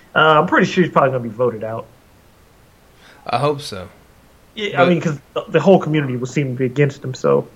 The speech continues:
Speaker 2: But it's funny how that stuff happens sometimes because, um, for example, there's a, there's a community close to here called Denton,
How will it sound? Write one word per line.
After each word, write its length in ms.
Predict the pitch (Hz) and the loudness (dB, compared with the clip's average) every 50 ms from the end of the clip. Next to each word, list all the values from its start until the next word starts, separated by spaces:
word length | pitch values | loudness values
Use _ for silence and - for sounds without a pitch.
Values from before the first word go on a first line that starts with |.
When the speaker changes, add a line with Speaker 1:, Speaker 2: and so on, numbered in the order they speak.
| - _ - - - - - - - | -20 _ -20 -20 -20 -20 -20 -12 -6
Speaker 2:
But 120 | - 139 | -4 -2
it's 120 | 143 139 143 | -2 -4 -4
funny 220 | - 170 170 160 147 | -4 -4 -2 0 0
how 120 | 143 135 127 | 0 0 0
that 180 | 131 127 123 | -2 -2 -4
stuff 240 | - - - 123 113 | -4 -6 -6 -4 -2
happens 340 | 135 131 139 131 117 104 - | 0 -2 -2 -2 -4 -8 -10
sometimes 540 | - 104 104 98 - 107 101 101 101 92 - | -10 -10 -10 -10 -10 -8 -8 -8 -10 -12 -14
because, 460 | - 104 - - 117 113 110 104 110 | -14 -14 -10 -8 -6 -6 -6 -6 -6
um, 360 | 110 107 104 104 101 95 95 - _ _ _ - _ _ | -8 -6 -8 -8 -10 -12 -14 -18 _ _ _ -20 _ _
for 180 | - - 151 156 | -8 -4 -2 -2
example, 560 | 143 139 139 143 135 123 110 104 101 98 101 113 | -2 0 0 0 0 0 -2 -6 -8 -8 -8 -6
there's 160 | 113 117 120 | -6 -6 -6
a, 60 | 123 120 | -6 -6
there's 240 | 117 117 120 117 | -6 -6 -8 -6
a 60 | 117 107 | -8 -8
community 680 | - 120 123 127 127 127 123 120 117 113 107 104 98 - | -6 -4 -2 -2 -2 -2 -2 -4 -4 -6 -6 -8 -10 -10
close 220 | - - 127 117 - | -8 -6 -6 -6 -6
to 100 | - 113 | -8 -6
here 140 | 110 120 113 | -6 -6 -6
called 380 | 110 - 110 107 107 101 101 107 | -4 -4 -4 -4 -4 -4 -4 -4
Denton, 480 | 135 147 147 135 - 101 95 87 85 | -4 -4 -4 -6 -8 -10 -12 -14 -16